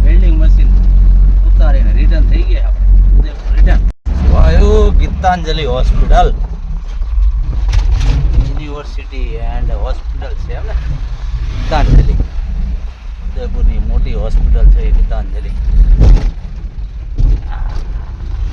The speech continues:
ગીતાંજલિ યુનિવર્સિટી and હોસ્પિટલ. સાંજ પડી ગઈ, નજારા બધા ઓલવાઈ ગયા.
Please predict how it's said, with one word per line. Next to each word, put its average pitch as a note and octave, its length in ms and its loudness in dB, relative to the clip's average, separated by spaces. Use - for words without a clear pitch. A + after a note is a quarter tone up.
ગીતાંજલિ - 640 -6
યુનિવર્સિટી - 680 -4
and - 120 -2
હોસ્પિટલ. - 300 -4
સાંજ - 280 4
પડી - 300 0
ગઈ, A#3+ 520 2
નજારા D#3+ 500 4
બધા - 320 2
ઓલવાઈ D3 380 0
ગયા. - 180 4